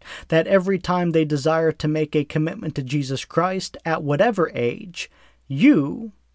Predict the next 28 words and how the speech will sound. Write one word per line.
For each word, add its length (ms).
as 180
someone 360
giving 280
spiritual 640
oversight 540
to 100
them, 380
encourage 760
them 420
to 100
do 220
that. 460
Because 320
you 120
don't 260
know, 520
we 180
can't 380
know, 440
when 140
their 180
desire 720
is 300
indicative 800
of 280
genuine 720
saving 680
faith. 520